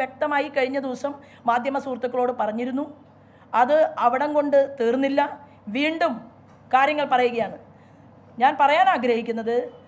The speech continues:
നന്ദകുമാർ കരുതുന്നത് പോലെ ഒരു കോടി കൊടുത്താലോ രണ്ട് കോടി കൊടുത്താലോ സ്ഥാനം കൊടുക്കുന്ന മാർക്സിസ്റ്റ്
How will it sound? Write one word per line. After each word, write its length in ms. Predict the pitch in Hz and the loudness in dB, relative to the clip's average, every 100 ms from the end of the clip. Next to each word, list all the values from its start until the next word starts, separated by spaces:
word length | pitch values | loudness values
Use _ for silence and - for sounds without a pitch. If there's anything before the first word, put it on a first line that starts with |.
| - 214 | -12 0
നന്ദകുമാർ 600 | 240 302 359 370 370 359 359 | 0 2 0 0 0 0 0
കരുതുന്നത് 520 | 269 269 294 320 294 254 | -2 -2 -4 -4 -4 -4
പോലെ 260 | 214 208 226 - - - - - - - - | -4 -4 -6 -8 -16 -20 -20 -20 -20 -20 -2
ഒരു 220 | 226 269 381 | 4 4 4
കോടി 240 | 370 370 359 | 4 4 4
കൊടുത്താലോ 480 | 311 247 233 214 233 - - - 196 | 0 0 -2 -2 -4 -6 -16 -14 2
രണ്ട് 300 | 247 285 330 370 | 2 2 -4 0
കോടി 220 | 359 359 330 | 2 2 2
കൊടുത്താലോ 460 | 262 233 220 226 247 - - - - - - | -2 0 0 0 -4 -8 -20 -20 -20 -20 -20
സ്ഥാനം 640 | - - 254 285 320 359 359 | -4 0 4 2 4 2 4
കൊടുക്കുന്ന 480 | 311 302 302 294 294 294 - - - - - - - - - - 214 | 0 0 -4 -4 -2 -2 -4 -12 -20 -20 -20 -20 -20 -20 -20 -8 -2
മാർക്സിസ്റ്റ് 580 | 240 277 - 349 - | 2 0 -2 -12 -14